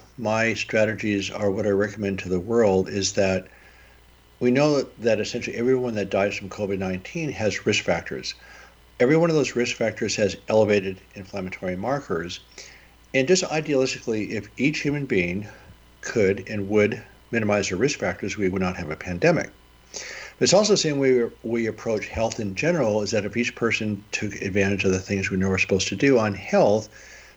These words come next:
those are the same risk factors that increase inflammation, which increase your chances of death. So I wrote a little website, a little P D F called Thrive and Survive.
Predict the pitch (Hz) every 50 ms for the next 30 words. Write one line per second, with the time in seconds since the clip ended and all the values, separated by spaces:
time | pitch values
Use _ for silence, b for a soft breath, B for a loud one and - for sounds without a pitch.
0 | B _ - 120 123 135 127 135 135 113 - - 127 123 113 120 135 - - 120
1 | 107 101 - 110 98 107 107 101 95 - - - 107 101 - - 107 98 - -
2 | - 95 92 - 107 110 135 180 202 185 - 117 101 101 101 101 - 110 95 101
3 | 98 92 - - 104 98 - - 90 - - 98 92 90 - - 85 - 87 82
4 | 80 - - - - 87 - - - - - _ _ B B B B B B B
5 | B B B B - 135 127 135 160 175 175 165 160 156 143 131 131 131 - -
6 | - 120 113 107 104 98 - - _ _ _ _ - 107 101 110 123 120 120 120
7 | - - - 127 123 117 101 104 101 98 - - - 104 98 98 95 92 - -
8 | - - - - - 110 104 110 117 117 113 107 101 - - - 98 98 - 85
9 | 82 87 92 107 -